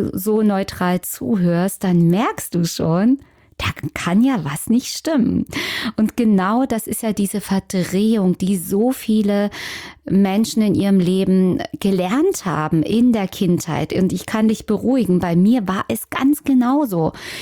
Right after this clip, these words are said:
Ich hatte ja auch mal eine toxische Beziehung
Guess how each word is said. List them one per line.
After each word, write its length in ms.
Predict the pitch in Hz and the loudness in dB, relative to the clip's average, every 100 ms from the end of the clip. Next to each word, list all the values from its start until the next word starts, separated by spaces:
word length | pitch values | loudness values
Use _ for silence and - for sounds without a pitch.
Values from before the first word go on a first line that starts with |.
| - | -12
Ich 200 | - 226 | -6 -4
hatte 220 | 240 233 233 | -2 -2 -2
ja 160 | 202 | 0
auch 160 | 247 247 | -2 -2
mal 120 | 220 | 0
eine 260 | 208 214 214 | 2 0 -2
toxische 540 | - 226 - 208 208 | -6 -8 -6 -4 -2
Beziehung 680 | 202 202 - 233 226 220 | -2 -4 -4 0 2 2